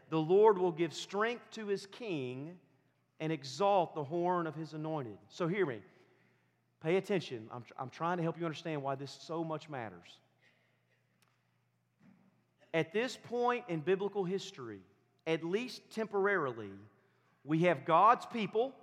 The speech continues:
Israel, in God's place, the promised land, under God's rule and blessing under David.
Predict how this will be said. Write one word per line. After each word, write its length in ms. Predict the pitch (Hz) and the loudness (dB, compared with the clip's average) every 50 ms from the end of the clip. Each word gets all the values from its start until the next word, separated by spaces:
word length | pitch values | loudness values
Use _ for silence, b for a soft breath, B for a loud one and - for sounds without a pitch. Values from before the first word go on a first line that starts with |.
| - - - _ _ _ _ _ | -20 -20 -20 _ _ _ _ _
Israel, 600 | - 208 208 165 131 135 135 123 117 120 143 180 185 - - _ _ _ _ _ _ _ _ _ _ _ _ _ - | -2 0 0 0 -2 -4 -4 -4 -2 -4 -4 -6 -8 -14 -20 _ _ _ _ _ _ _ _ _ _ _ _ _ 4
in 300 | 202 196 226 262 269 240 | 6 6 6 6 4 6
God's 440 | 208 247 240 240 240 247 247 247 - | 6 6 6 8 6 4 2 0 -6
place, 840 | - - 269 247 214 175 147 139 165 180 - - - - - - - _ _ 143 | -10 -2 4 6 6 6 6 2 -2 -4 -6 -10 -10 -10 -12 -14 -18 _ _ -8
the 80 | 135 160 | -6 -6
promised 600 | 156 - - 226 226 226 214 175 156 143 - - | -6 -4 -2 2 2 2 2 2 0 -4 -6 -8
land, 560 | 160 147 139 127 120 113 113 113 113 127 143 139 b b b b b b b b _ - | -6 -4 -4 -4 -4 -6 -8 -8 -10 -12 -14 -16 b b b b b b b b _ 4
under 500 | 208 214 233 254 254 240 233 247 240 226 | 6 6 6 6 4 2 0 0 0 0
God's 600 | 180 180 202 208 208 202 202 208 208 202 160 156 | 2 4 6 6 8 8 8 6 4 4 0 -2
rule 420 | 156 180 190 196 196 196 190 190 | 0 2 2 2 2 0 -2 -2
and 140 | 185 180 165 | -4 -4 -6
blessing 560 | 156 165 165 156 147 - - 143 131 127 131 | -4 -2 -2 -2 -2 -4 -8 -8 -8 -8 -8
under 160 | 131 131 139 | -10 -10 -10
David. 440 | 131 127 131 123 117 113 95 87 80 | -8 -6 -6 -6 -6 -8 -12 -18 -20